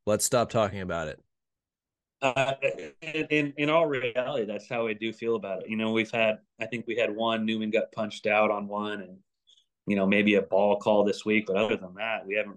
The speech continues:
Speaker 2: really been affected by it. Um, but I also think that's because we don't allow it to be a thing 'cause it shouldn't be. It's a rule of the game.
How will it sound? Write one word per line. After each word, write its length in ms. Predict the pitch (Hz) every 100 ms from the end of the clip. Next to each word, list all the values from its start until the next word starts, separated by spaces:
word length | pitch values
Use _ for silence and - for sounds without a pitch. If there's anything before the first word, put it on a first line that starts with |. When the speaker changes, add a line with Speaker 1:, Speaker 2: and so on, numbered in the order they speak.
| 95
Speaker 2:
really 380 | 98 110 101 98
been 160 | 95
affected 480 | 95 110 107 - 85
by 200 | 92 92
it. 200 | 98 - _ _ -
Um, 340 | 92 87 95 -
but 140 | 117 104
I 60 |
also 260 | 104 104 92
think 180 | 104 92
that's 200 | 98 -
because 280 | 98 101
we 80 | 95
don't 160 | 101 98
allow 280 | 101 104 104
it 120 | -
to 80 | 101
be 140 | 104
a 40 |
thing 320 | 98 113 95 - -
'cause 160 | 95 95
it 180 | 95 - _
shouldn't 320 | - 127 110 95
be. 140 | 85
It's 140 | -
a 60 | 95
rule 240 | 104 110
of 80 | 113
the 80 | 117
game. 400 | 107 110 117